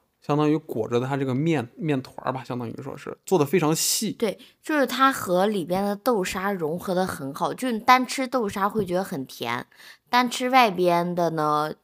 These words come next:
Speaker 2: 就会觉得有点过分扎实，就会单调一点。但是两个结合起来就会觉得，哇，这个口味融合得
Speaker 1: 不错，不错。
Speaker 2: 好好啊。
Speaker 1: 是，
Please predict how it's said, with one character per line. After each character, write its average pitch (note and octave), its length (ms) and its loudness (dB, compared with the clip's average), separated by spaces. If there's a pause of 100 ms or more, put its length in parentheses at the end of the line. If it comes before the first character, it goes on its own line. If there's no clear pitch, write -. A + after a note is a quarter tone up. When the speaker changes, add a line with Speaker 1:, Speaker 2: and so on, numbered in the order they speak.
Speaker 2:
就 - 100 -4
会 G3+ 220 0
觉 E3+ 160 0
得 D#3+ 180 4
有 D3+ 220 2
点 E3 360 -4 (200)
过 C4 240 2
分 F3+ 280 -4
扎 D#3+ 260 -2
实， D#3+ 180 -4
就 D3 80 -2
会 F3+ 200 -4
单 G3+ 420 -2
调 F#3+ 260 2
一 C#3 140 -4
点。 - 220 -8 (360)
但 A#3+ 140 0
是 A#3+ 60 2
两 F3+ 180 2
个 F#3+ 120 -2
结 F3 300 -2
合 G3 240 0
起 F3+ 220 -4
来 C#3 180 2
就 F3 100 -4
会 F3 160 -2
觉 C#3+ 180 -2
得， D3 140 0 (300)
哇， - 140 -8
这 F3 120 -8
个 E3 340 -2
口 D#3+ 200 -4
味 E3 200 2
融 D3 220 -2
合 C#3+ 220 -2
得 C#3 240 4
Speaker 1:
不 - 60 -4
错， - 0 -
不 - 0 -
错。 A2+ 200 -4
Speaker 2:
好 C#3 180 0
好 D3 220 -6
啊。 - 280 -12
Speaker 1:
是， A#2 240 -10